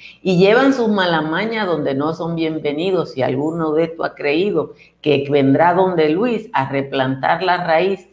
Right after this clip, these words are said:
que regaban con el penco, que se busquen otro elenco, que ese no come perdiz.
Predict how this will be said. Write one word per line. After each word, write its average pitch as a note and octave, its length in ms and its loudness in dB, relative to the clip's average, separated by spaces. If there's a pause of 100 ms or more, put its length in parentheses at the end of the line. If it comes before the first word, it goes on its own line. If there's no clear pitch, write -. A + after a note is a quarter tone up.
(300)
que D3+ 160 0
regaban D#3+ 460 2
con A3+ 200 -2
el G#3+ 220 -4
penco, F#3 420 -6 (260)
que D3 180 -2
se C#3+ 180 -4
busquen G#3 460 -2
otro A3 340 -2
elenco, G3 600 -2 (360)
que E3 260 2
ese C#3+ 360 -4
no C#3 220 -4
come C#3 320 -2
perdiz. A2+ 760 -12